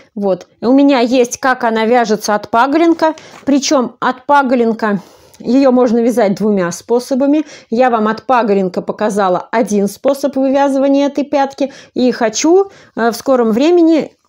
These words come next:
сделать, ну, наверное, ближе к осени сделаю второй мастер-класс по вывязыванию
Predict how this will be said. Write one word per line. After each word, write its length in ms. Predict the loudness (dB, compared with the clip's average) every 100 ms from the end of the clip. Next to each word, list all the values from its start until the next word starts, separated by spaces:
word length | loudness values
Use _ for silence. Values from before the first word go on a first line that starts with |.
| _ _ -6
сделать, 500 | 0 2 2 0 -6 -2
ну, 160 | 0
наверное, 360 | 0 0 0 0
ближе 240 | 0 -2
к 80 | -2
осени 320 | -2 0 -2
сделаю 340 | 0 0 0 0
второй 580 | -2 -2 0 0 -2 -6 _ _ -6
мастер-класс 800 | -2 -2 -4 -6 -2 -2 -2 -4
по 120 | -4
вывязыванию 720 | -2 0 0 2 0 0 -2